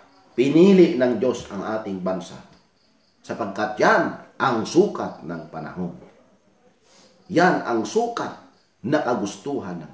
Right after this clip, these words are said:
Diyos. Nagbigay ang Diyos ng mga nakatagong, ah,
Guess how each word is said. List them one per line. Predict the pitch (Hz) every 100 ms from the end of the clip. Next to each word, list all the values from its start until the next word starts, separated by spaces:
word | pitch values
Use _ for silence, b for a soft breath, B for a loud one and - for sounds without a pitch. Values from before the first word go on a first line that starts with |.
| -
Diyos. | _ _ _ _ _ _ _ _ _ _ _ _ _ _ _ _ _ _ _ _ -
Nagbigay | 131 120 123 120 143 139 123
ang | 127 120
Diyos | 139 165 - - - - _ _ _ _ _ _ _ 85
ng | 127 143 139
mga | 139 135 117 90 - - _ _ _ _ _ _ _ _ _ _ _ 196 _ _ _ _ _ _ _ _ _ _ _ _ _ _ -
nakatagong, | 143 139 139 151 151 156 147 131
ah, | 123 113 92